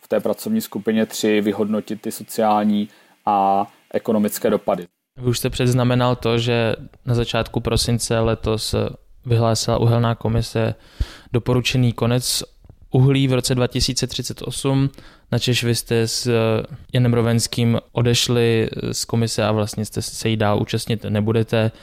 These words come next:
Speaker 2: Předpokládám, že nejenom, že by šlo o ten nesouhlas s tím výsledným datem, ale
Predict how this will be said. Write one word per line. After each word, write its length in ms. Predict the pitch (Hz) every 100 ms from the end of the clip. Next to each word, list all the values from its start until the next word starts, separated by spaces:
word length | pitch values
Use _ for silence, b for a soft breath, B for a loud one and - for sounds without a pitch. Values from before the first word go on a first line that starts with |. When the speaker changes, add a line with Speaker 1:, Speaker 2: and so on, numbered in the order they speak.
| B B B B B B B _ -
Speaker 2:
Předpokládám, 640 | 131 127 123 123 120 120
že 280 | 117 113 - -
nejenom, 440 | 123 120 120 117 110 _ _
že 160 | 123 117
by 120 | 113
šlo 240 | - 117 -
o 160 | 117
ten 380 | 113 113 110 107
nesouhlas 440 | 110 - 117 110
s 80 | -
tím 260 | - 110 107 -
výsledným 500 | 117 113 113 110 110
datem, 360 | 107 - 107 104
ale 300 | 113 104 104